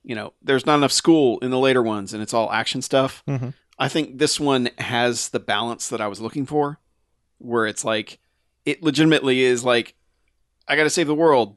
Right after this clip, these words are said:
Speaker 1: but I also have a test," you know, and it's kinda like,
Speaker 2: <laughs>
Speaker 1: and they do a good job of giving him reason to give a shit about both things
Speaker 2: Mm-hmm.
Speaker 1: and continually having to make choices between them.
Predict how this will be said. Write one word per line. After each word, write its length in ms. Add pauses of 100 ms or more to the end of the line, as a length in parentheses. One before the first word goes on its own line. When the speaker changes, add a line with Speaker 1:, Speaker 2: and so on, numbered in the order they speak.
(120)
Speaker 1:
but 120
I 100
also 200
have 100
a 40
test," 540 (100)
you 120
know, 140
and 120
it's 120
kinda 220
like, 260 (260)
Speaker 2:
<laughs> 260
Speaker 1:
and 160
they 100
do 160
a 60
good 220
job 380
of 180
giving 300
him 220
reason 420
to 180
give 200
a 40
shit 280
about 240
both 180
things 580
Speaker 2:
Mm-hmm. 180 (160)
Speaker 1:
and 380
continually 460
having 240
to 100
make 160
choices 380
between 320
them. 160